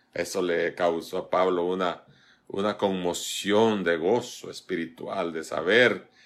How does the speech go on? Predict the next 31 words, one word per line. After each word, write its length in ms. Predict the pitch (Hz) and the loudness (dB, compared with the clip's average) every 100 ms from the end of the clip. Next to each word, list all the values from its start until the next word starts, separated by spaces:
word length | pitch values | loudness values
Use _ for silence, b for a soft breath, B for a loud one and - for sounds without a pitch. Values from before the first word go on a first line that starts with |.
| b | b
que 160 | - 95 | -4 -4
sus 160 | 95 95 | -2 0
hermanos 440 | 87 87 110 98 | 0 2 2 0
estaban 340 | - 101 101 | 2 2 4
en 100 | 92 | -2
tribulación, 540 | 85 95 82 80 107 110 | -2 -2 0 -2 -2 -2
pero 100 | - | -6
estaban 360 | - 98 95 92 | -2 -2 -2 -4
firmes, 640 | 90 107 90 78 - - | -6 -6 -8 -12 -16 -12
luchando, 680 | 90 90 - - 104 76 - _ _ _ _ _ _ _ _ | -8 -8 -8 -10 -12 -16 -20 _ _ _ _ _ _ _ _
¿verdad? 400 | 82 90 120 113 | -6 0 0 -2
Lo 120 | 92 | -6
que 80 | 104 | -4
nos 140 | 90 82 | -4 0
debe 320 | 101 101 87 | 4 6 4
a 60 | |
nosotros 340 | 85 95 98 90 | 2 -2 -4 -4
dar 160 | 95 | -2
gozo 300 | 87 104 107 | 2 0 0
cuando 220 | 92 87 87 | -8 -2 0
vemos 220 | 98 101 | 0 -2
hermanos 460 | 87 90 104 95 | -2 -2 -4 -6
que 300 | - 85 - b b b - | -4 -6 -6 b b b -8
en 240 | 95 92 | -6 0
medio 220 | 110 120 | 2 4
de 80 | 117 | 2
la 40 | - | 2
tribulación 540 | 98 90 90 - 110 | 0 0 0 -2 -2
ahí 160 | 110 104 | -2 -6
están, 560 | - - - 117 80 _ _ | -8 -8 -8 -8 -14 _ _
firmes, 760 | - - 135 73 - - - | -12 -8 -8 -8 -14 -16 -20